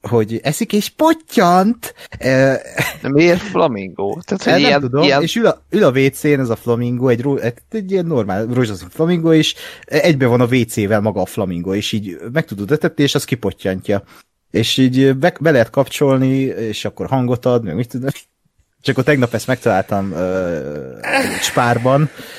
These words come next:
Speaker 1: <laughs> és, ö, Freddy felvetette Twitteren, hogy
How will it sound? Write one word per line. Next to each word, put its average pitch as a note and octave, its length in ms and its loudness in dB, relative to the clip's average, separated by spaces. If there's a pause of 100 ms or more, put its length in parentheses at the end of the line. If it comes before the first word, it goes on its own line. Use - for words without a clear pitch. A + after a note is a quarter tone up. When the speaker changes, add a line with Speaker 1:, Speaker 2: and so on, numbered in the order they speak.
(520)
Speaker 1:
<laughs> - 760 -2
és, A#2+ 240 -2
ö, A#2+ 140 4
Freddy C3+ 260 2
felvetette A#2 500 2
Twitteren, G2+ 600 -4
hogy F#2+ 440 -10